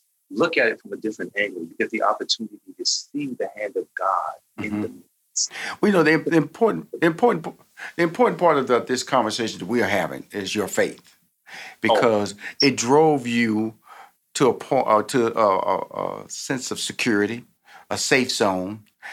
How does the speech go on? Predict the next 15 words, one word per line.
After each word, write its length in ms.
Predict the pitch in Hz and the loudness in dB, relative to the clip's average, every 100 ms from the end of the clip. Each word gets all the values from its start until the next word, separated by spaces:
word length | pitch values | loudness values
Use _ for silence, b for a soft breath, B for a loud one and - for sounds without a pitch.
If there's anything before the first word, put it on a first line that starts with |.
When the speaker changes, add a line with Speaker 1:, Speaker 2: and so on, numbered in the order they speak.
| B B 117 | B B -2
Speaker 2:
and, 220 | 113 110 | 0 0
and, 240 | 120 113 | -2 -4
and 380 | 113 113 104 98 | -2 -4 -4 0
being 300 | 143 131 113 | 2 2 0
thrown 380 | - 139 143 127 | 2 4 4 4
into 480 | 127 113 - 110 95 | 2 0 -2 0 0
an 100 | 95 | 0
environment 600 | 90 113 110 95 92 95 | 0 4 6 4 0 -2
that 200 | 87 - _ _ - | -4 -6 _ _ -8
you 200 | 110 143 | -4 2
knew 200 | 143 143 | 2 2
you 160 | 101 | 0
were 120 | 85 | -2
innocent. 480 | 85 78 82 - 113 _ _ _ B B B B | -2 -4 -8 -10 -10 _ _ _ B B B B
Um, 540 | 107 98 92 92 95 | 0 2 0 -4 -10